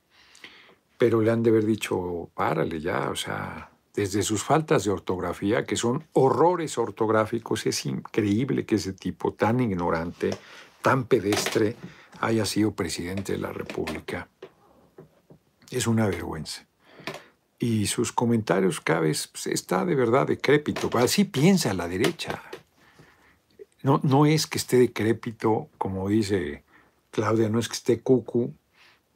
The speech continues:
ni que esté abusando de la,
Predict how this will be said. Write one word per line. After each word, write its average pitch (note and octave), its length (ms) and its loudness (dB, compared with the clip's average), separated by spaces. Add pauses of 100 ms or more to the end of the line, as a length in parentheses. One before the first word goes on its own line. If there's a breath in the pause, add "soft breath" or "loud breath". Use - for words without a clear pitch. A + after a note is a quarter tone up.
ni A2+ 200 -4
que G2 380 -4
esté A#2 380 2
abusando A2 600 0
de E2+ 120 -6
la, D#2 640 -8